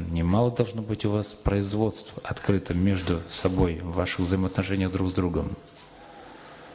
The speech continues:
Поэтому если раньше цель ставилась и оговаривалась, что вы должны научиться выйти из-под этой зависимости, то мы и оговаривали, что вы должны прежде поставить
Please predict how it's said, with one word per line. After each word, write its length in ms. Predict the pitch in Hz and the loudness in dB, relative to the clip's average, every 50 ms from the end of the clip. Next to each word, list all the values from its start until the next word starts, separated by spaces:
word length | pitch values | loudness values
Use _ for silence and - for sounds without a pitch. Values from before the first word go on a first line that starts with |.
| - - - | -20 -12 -4
Поэтому 260 | - - - - 92 | -4 0 2 4 4
если 300 | 95 101 107 - - 104 | 4 4 2 2 2 2
раньше 320 | 101 101 101 101 - - 95 | 2 2 2 2 0 -2 -2
цель 260 | - - 107 101 92 | 0 0 0 0 0
ставилась 760 | - - - 104 95 92 90 87 85 87 85 - - - - - - - - - - - - - - - - - - - - - - - - - - - - - | -2 -2 -2 -2 0 0 -2 -2 -2 -2 -4 -4 -6 -6 -10 -12 -18 -20 -20 -20 -20 -20 -20 -20 -20 -20 -20 -20 -18 -18 -18 -18 -18 -20 -20 -20 -20 -18 -4 0
и 60 | - | 2
оговаривалась, 880 | 92 87 87 90 85 87 98 117 123 117 104 95 87 82 80 - - - - - | 2 2 2 0 0 2 2 2 2 2 0 0 -2 -2 -4 -4 -6 -8 -8 -6
что 220 | - - - 92 | -6 -4 -2 0
вы 80 | 92 90 | 0 2
должны 340 | 92 92 92 95 95 90 | 2 0 0 2 0 2
научиться 580 | 85 87 87 87 82 - - 82 - - - 82 | 2 2 2 2 0 0 -2 -2 -2 -2 -2 -2
выйти 360 | 85 82 85 82 - - - | 0 0 0 -2 -2 -6 -8
из-под 420 | - - - - - - - - - - - - | -6 -2 -2 -2 -2 -2 -6 -10 -10 -14 -8 -6
этой 320 | - - - 90 87 90 - - | -6 -2 0 0 -2 -2 -4 -6
зависимости, 800 | 87 87 85 82 82 78 - - 85 87 85 - - - - - - - - - - - - - - - - - - - - - - - - - - - - | -2 -2 0 0 0 0 0 0 0 -2 -2 -2 -2 -4 -6 -8 -10 -14 -16 -20 -20 -20 -20 -20 -20 -18 -18 -18 -18 -16 -16 -16 -16 -16 -16 -18 -20 -8 -2
то 100 | - 87 | 0 0
мы 220 | 85 87 90 92 | 2 2 2 2
и 40 | 98 | 2
оговаривали, 880 | 101 107 101 117 123 127 127 127 - 95 90 87 85 82 82 85 87 - - - - - - - - - | 2 0 0 0 2 2 2 2 2 0 -2 -4 -4 -4 -6 -6 -8 -10 -14 -18 -20 -20 -20 -20 -20 -12
что 200 | - - - 90 | -10 -6 -4 0
вы 100 | 90 92 | 0 2
должны 300 | 90 92 87 87 92 87 | 2 0 0 0 -2 0
прежде 340 | 85 - 92 87 87 - - | 0 2 0 0 -2 -2 0
поставить 640 | - - 107 - - - - 101 98 101 98 - - | 2 2 2 2 0 -2 -2 0 0 0 -2 -4 -10